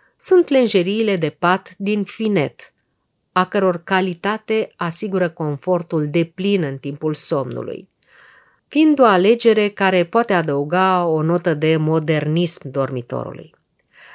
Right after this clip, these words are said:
Lenjeriile de pat finet sunt o alegere de lux care poate aduce un plus de confort și stil în dormitorul tău.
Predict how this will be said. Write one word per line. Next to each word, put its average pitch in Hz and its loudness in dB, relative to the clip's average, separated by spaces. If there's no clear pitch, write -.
Lenjeriile 143 2
de 165 2
pat 151 -2
finet 131 -4
sunt - -2
o 185 -2
alegere 165 2
de 165 -2
lux 208 0
care 180 2
poate 220 0
aduce 170 -2
un 160 -2
plus 233 2
de 143 -4
confort 165 -6
și - -10
stil 151 -6
în 147 -6
dormitorul 127 -6
tău. - -14